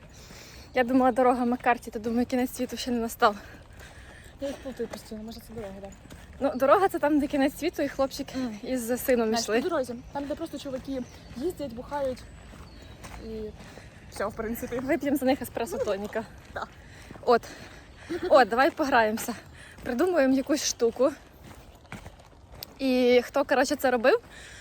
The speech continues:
Speaker 1: той п'є. Оце я ніколи не.
Speaker 2: А.
Speaker 1: Як Емі з
Speaker 2: Придумай.
Speaker 1: Шелдоном грали. Ти теж думай.
Speaker 2: Ладно.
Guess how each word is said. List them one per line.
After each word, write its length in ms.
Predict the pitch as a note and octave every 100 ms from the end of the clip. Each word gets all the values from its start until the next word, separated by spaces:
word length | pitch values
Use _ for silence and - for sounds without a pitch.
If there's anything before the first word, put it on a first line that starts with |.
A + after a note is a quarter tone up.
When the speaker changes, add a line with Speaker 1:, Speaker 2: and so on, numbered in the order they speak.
| - - -
Speaker 1:
той 340 | C4 C#4+ D4 - -
п'є. 280 | - A3+ G3+ -
Оце 200 | C4 C4
я 120 | F4+
ніколи 360 | D#4+ C#4 C4+ B3+
не. 160 | G#3 A3
Speaker 2:
А. 120 | A3+ A3 - -
Speaker 1:
Як 140 | C#4+ -
Емі 200 | C#4 B3+
з 100 | -
Speaker 2:
Придумай. 220 | A#3 A#3
Speaker 1:
Шелдоном 260 | B3+ A#3+
грали. 400 | B3 A3+ A3 A#3 D#4+ F#4 - - - - - - - - C#5 - - -
Ти 80 | D4
теж 240 | D4 E4
думай. 280 | C4 C4+ A3 G3+ - - - - - - -
Speaker 2:
Ладно. 280 | B3+ A#3+